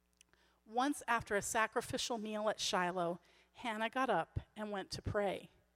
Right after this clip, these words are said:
Eli the priest was sitting at his customary place beside the entrance of the tabernacle. Hannah was in deep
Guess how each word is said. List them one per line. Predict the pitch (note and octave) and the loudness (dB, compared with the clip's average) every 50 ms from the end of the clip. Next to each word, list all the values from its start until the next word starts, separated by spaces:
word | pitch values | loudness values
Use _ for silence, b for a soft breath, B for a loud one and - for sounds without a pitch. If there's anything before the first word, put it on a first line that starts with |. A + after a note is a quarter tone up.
| b b b b b b b b b b b - | b b b b b b b b b b b 0
Eli | A#3+ C4 C#4+ D4 C#4+ C#4+ | 2 4 6 8 8 8
the | C#4 C4 | 8 6
priest | - - - D#4 D#4 B3+ F#3 - - - | 4 4 2 2 2 4 2 -2 -6 -8
was | - G#3+ - | -8 -6 -6
sitting | - - B3 A#3 A#3+ B3 A#3 | -6 -6 -6 -6 -4 -6 -4
at | A#3 | -4
his | A#3+ A3+ - | -4 -6 -4
customary | - - G#3+ - - - A#3 A3+ A#3 A#3+ B3+ | -4 -6 -4 -4 -6 -8 -6 -6 -4 -4 -4
place | - - - F#3+ F3 E3+ E3 - - | -2 -2 -2 -2 -4 -6 -8 -12 -12
beside | - F#3+ - - G#3 G3+ G3 G3 G#3 F#3+ | -12 -12 -8 -6 -4 -2 -2 -4 -4 -6
the | A3+ A3+ | -8 -8
entrance | F#3+ G3 F3+ E3+ - F#3 F3+ - - | -6 -8 -10 -10 -10 -12 -12 -12 -14
of | F#3 - | -12 -12
the | F#3 | -12
tabernacle. | - - - G#3 G3+ F#3 F#3 F3+ F3+ F3+ F3 - - - - - _ b b b b b b b b b b | -10 -8 -8 -8 -6 -6 -6 -8 -8 -12 -16 -16 -16 -16 -16 -18 _ b b b b b b b b b b
Hannah | - - A3+ C4+ C4+ C#4 C#4 C4+ | -8 -6 -2 0 2 2 2 2
was | B3+ B3 A#3 - | 0 -2 -4 -4
in | A#3+ A#3+ G#3+ - | -6 -8 -8 -8
deep | - B3 B3 - - | -6 -6 -6 -6 -8